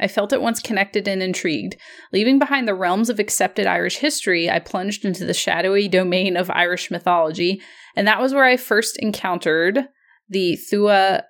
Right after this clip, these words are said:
Thua De Dunan." This, the stories of the Duna-, Dunan were passed down through the ages into legend via the ancient oral tradition of the poets.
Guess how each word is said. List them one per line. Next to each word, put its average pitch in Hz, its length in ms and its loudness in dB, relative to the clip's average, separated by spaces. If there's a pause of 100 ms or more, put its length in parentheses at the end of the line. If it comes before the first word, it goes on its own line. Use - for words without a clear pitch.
Thua 349 560 2
De 233 460 4
Dunan." 196 680 -2 (540)
This, - 380 0
the 190 560 4 (200)
stories 359 360 2
of 214 120 2
the 196 100 2
Duna-, 170 560 0
Dunan 170 460 0
were 175 120 2
passed 214 400 0
down 175 400 0
through 196 140 -4
the 196 140 0
ages 170 340 0
into 170 240 -2
legend 165 420 -2
via 165 380 0
the 175 180 -4
ancient 180 300 -4
oral 185 220 0
tradition 165 560 -4
of 165 100 -6
the 196 60 -4
poets. - 520 0